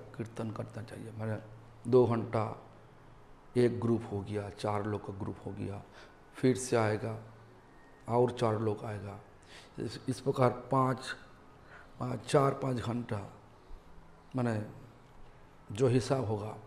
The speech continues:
दो घंटा, दो घंटा, दो घंटा, अगर हम पाँच group है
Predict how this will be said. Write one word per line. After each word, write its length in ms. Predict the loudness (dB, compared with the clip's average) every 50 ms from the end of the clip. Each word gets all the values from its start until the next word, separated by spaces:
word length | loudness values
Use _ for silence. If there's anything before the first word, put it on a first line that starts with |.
| -18 -14 -10 -6
दो 200 | -4 -2 -2 -2
घंटा, 300 | -4 -4 -2 -2 -2 -2
दो 260 | 0 0 0 0 0
घंटा, 300 | -2 -4 -4 -4 -4 -4
दो 260 | -2 -2 -4 -2 -4
घंटा, 220 | -4 -6 -8 -8 -10
अगर 720 | -12 -14 -18 -20 -20 -20 -20 -20 -20 -12 -6 -2 -2 0
हम 100 | 0 -2
पाँच 440 | -4 -4 -2 0 2 2 2 0 0
group 300 | -2 -2 -2 -2 -4 -4
है 320 | -6 -8 -8 -8 -10 -16